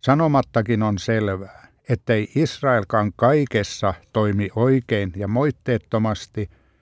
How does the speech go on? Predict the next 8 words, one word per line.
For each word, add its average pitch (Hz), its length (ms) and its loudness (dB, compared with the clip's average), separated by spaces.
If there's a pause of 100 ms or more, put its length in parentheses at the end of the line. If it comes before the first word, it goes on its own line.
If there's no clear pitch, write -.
(160)
mutta 123 260 0
se 143 120 0
ei 147 320 2
todella 127 520 2 (120)
ole 107 320 -2
ydinkysymys 110 1000 0 (160)
tai 101 300 0
ydinhaaste. 101 1000 0